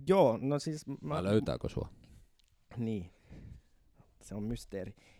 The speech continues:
Speaker 1: Ei vaan, tuota, Mäkelärinteessä valmennan, ää, mulla on, mu-, sanotaanko näin, että, äh, kalenteri on silleen kohtuu täynnä, että, ää,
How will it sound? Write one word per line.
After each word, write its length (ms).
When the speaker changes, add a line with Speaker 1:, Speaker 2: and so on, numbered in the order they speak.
Speaker 1:
Ei 200
vaan, 260
tuota, 460
Mäkelärinteessä 880
valmennan, 680
ää, 280
mulla 260
on, 280
mu-, 200
sanotaanko 460
näin, 180
että, 180
äh, 280
kalenteri 520
on 260
silleen 340
kohtuu 460
täynnä, 460
että, 640
ää, 320